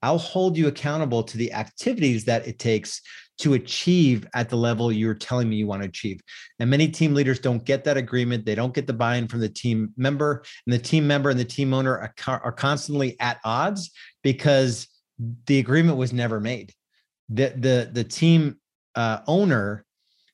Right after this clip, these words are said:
the team builder w-, wants the accountability because that's, they know that's the, the mechanism. They never actually got the agent that joined the team to agree to enter into that sort of relationship.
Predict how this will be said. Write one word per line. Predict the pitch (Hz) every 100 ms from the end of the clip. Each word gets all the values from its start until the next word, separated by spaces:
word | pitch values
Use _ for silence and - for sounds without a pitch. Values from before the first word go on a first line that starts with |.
| _ -
the | 113
team | - 147 110
builder | 151 202 113 104 101 101 _ _ _ _ - 131 170 _ _
w-, | 127 120 135
wants | 131 123 160 226 170
the | 156
accountability | 135 147 131 117 120 117 117
because | 123 123
that's, | 113 156 -
they | 123 151
know | 139 151 175
that's | 123 - -
the, | 120 110
the | 113
mechanism. | 107 107 107 107 104 107 107 - _
They | 123
never | 127 131 147 170 165 -
actually | 123 135 - 147 139
got | 110 117 113 110
the | 110 107
agent | 151 143 120
that | 107 101
joined | 120 113
the | 101
team | - 131 110
to | - 110
agree | 101 120 151 156 113
to | - - 117
enter | 113 113
into | 107 113 107 113
that | 104 110 110 _ _ _ -
sort | - 120
of | 107
relationship. | 110 104 104 107 104 - -